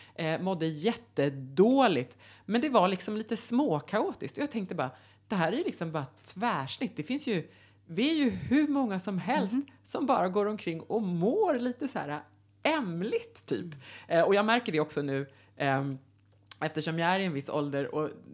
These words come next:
Speaker 1: folk runt omkring mig kommer, kvinnor kommer och, "Alltså, jag har börjat med det här nu."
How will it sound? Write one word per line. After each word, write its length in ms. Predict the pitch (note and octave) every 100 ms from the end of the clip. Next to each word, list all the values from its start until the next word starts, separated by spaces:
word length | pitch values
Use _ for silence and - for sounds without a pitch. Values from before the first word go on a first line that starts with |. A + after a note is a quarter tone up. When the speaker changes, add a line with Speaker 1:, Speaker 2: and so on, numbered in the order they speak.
| - E3 -
Speaker 1:
folk 320 | F#3 F3+ -
runt 340 | D#3+ D3+ -
omkring 720 | D#3 D3 - _ - G3+ F#3+ D#3+
mig 220 | D3 -
kommer, 340 | - D#3 D3 C#3
kvinnor 540 | - E3+ D#3 D3 D#3 - - -
kommer 220 | D#3+ D3
och, 80 | D3 - - -
"Alltså, 180 | - F3+
jag 100 | D#3+
har 80 |
börjat 240 | F3+ F#3+ D#3+
med 100 | E3+
det 100 | F#3+
här 200 | A3 G3
nu." 400 | - B2+ -